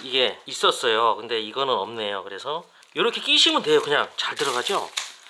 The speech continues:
그래서 이 끄트머리에 요런 거 하나씩 박아 놓으시고 쓰시든가 아니면 직결로 연결하셔도 됩니다. 그래서 적당한 길이로 자르고 이게 실리콘이 이렇게 들어가도 안 빠져요. 이게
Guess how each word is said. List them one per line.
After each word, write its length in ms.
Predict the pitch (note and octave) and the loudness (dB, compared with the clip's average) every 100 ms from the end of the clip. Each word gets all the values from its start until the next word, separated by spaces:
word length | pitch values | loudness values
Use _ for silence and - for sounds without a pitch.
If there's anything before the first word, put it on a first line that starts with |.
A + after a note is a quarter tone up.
| - - | -20 -20
그래서 440 | - G#2+ B2+ F3+ G#3+ | -12 -8 -6 -6 -6
이 100 | G#2 | -14
끄트머리에 760 | G#2 B2+ - E3+ A#2+ A#2+ F#3+ A3 - G#2 | -12 -10 -4 -2 0 -2 -4 -6 -14 -12
요런 160 | A2 | -8
거 80 | A2 | -8
하나씩 300 | C#3+ B2+ - | -6 -8 -8
박아 260 | - A2+ A#2+ | -8 -6 -6
놓으시고 580 | G#2+ - G#2 C#3 A3 - - - | -6 -8 -8 -8 -8 -10 -20 -14
쓰시든가 520 | - A3+ G#3 E3+ F#3 | -4 0 0 2 2
아니면 200 | F3 F3+ | 2 2
직결로 400 | - - C#4 C4+ | 0 4 6 6
연결하셔도 520 | G#3+ F#3 F3 E3+ F#3 | 6 6 4 2 -2
됩니다. 500 | D3+ C#3+ D3+ D3+ - - | -2 -2 2 2 2 -6
그래서 140 | - | -16
적당한 600 | - - - A2 A#2+ C#3 | -16 -14 -10 -8 -8 -12
길이로 380 | - - G#2 G#2 | -14 -14 -14 -10
자르고 340 | C#3+ C3 A#2+ - - - - - - - _ - | -6 -6 -8 -12 -16 -18 -20 -20 -20 -20 _ -12
이게 120 | A#2+ | -4
실리콘이 720 | - A#3 A#3 D#3+ F3 F3+ G2 - _ - - - - | -2 -2 -2 -2 -2 -4 -8 -12 _ -20 -20 -20 -18
이렇게 180 | C#3 D3+ | -10 -10
들어가도 440 | - A#2 A2+ B2+ - | -8 -8 -6 -8 -10
안 140 | A#2 | -6
빠져요. 640 | - C3+ A#2 G2 C#3 F#2 - _ _ _ _ - | -2 0 -2 -6 -8 -10 -16 _ _ _ _ -18
이게 340 | B2 D3+ C#3+ | -8 -6 -6